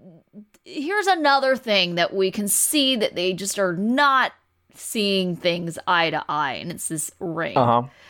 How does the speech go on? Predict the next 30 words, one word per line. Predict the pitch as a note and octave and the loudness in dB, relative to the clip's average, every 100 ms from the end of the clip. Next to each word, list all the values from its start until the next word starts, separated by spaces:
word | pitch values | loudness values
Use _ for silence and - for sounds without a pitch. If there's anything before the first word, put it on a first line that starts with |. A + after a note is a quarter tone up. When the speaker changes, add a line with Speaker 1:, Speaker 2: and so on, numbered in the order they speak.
| - - | -20 -12
Speaker 1:
So | - A3+ | -2 0
if | - B3+ | 0 0
something | - F4+ C5+ A#4 | 0 0 0 0
isn't | D#4 D4+ C4+ | 0 2 2
a | |
big | A3+ A#3 E3+ | 2 0 0
deal, | F3+ F3+ C#3+ C#3 - | 0 0 2 -2 -2
like | F3 F3 | -2 0
a | G#3 G#3 | -2 -2
ring, | F#3+ A#3 G#3 F3+ D3+ C#3 | 0 2 4 2 -2 -6
or | D#3+ | -4
you | F3 | 0
also | F#3+ G3+ G#3+ | 0 0 -6
hear | - G3 F3+ | -2 2 2
about | E3+ D#3+ | 4 2
it, | D#3 - | 0 -4
like, | D3 - | -8 -8
just | F#3 A#3+ | -6 -2
getting | A3 G#3+ | 0 2
married | G#3+ G#3+ G#3+ | 4 4 4
in | A3 G3 | 2 2
general, | G#3+ A3+ F3 C#3+ | 2 2 0 0
like | C#3 | -2
a | D#3 | -2
wedding | E3 G3 G3+ | 0 0 0
certificate, | - E3 E3 - D#3+ - - - - - | -4 -8 -8 -10 -10 -10 -10 -18 -20 -4
why | G#3 C#4 | 0 0
do | |
you | F#4+ | 0
think | - D#4+ D#4 D4+ | -4 -2 -2 -6